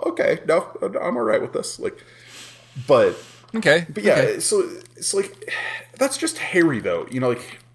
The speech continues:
Speaker 1: maybe it's Stockholm syndrome. Maybe I've read three of these books now, and, and,
Speaker 2: Hmm.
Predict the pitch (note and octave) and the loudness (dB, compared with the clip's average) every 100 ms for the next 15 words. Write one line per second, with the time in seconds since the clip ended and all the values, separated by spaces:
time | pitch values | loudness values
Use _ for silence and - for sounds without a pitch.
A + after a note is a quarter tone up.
0 | _ _ _ _ _ _ _ _ _ - | _ _ _ _ _ _ _ _ _ -2
1 | F#3+ A#3+ A#3 - - - A2 A#2 A#2+ A2+ | -2 0 -2 0 0 0 0 2 0 0
2 | B2 G#2+ A2+ A2 A2+ - - - _ A2+ | -2 -2 0 -2 -4 -14 -20 -20 _ -2
3 | C3+ C#3+ B2 A2+ G2+ G#2 G#2 G#2 A2 A2 | -2 2 2 2 2 2 2 -2 -4 0
4 | A2 G#2 G2+ - G#2+ - A2 G#2+ A2 G#2 | 0 -2 -8 -4 -4 -2 -2 0 0 -2
5 | - _ _ - G#2+ G2 F2 E2+ - - | -10 _ _ -6 -4 -2 -4 -12 -8 -2
6 | F#2+ - F2 | -2 -2 -8